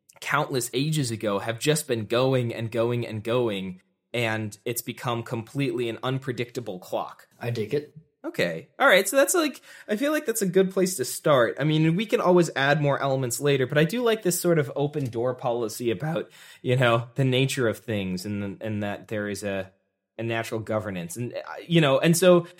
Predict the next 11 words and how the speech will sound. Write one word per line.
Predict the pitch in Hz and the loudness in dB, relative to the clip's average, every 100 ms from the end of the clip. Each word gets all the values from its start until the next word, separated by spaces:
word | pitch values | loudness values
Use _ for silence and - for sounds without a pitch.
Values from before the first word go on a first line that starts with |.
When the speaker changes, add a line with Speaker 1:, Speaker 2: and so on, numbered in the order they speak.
| 131 | 4
Speaker 1:
then | 165 | 6
it | 165 | 8
would | 156 | 6
make | 143 139 | 2 0
sense | - 233 156 165 | 0 2 2 0
that | 139 - | -2 0
mortal | 135 139 135 | 2 2 2
souls | 127 - 185 143 147 147 | 0 2 4 4 2 -2
who | - 131 127 123 113 | -4 0 2 0 -2
visit | 107 131 151 131 107 - | 0 2 4 2 -2 -10
Primordium | - 120 113 120 139 107 85 113 | -6 -2 0 2 2 0 -2 -6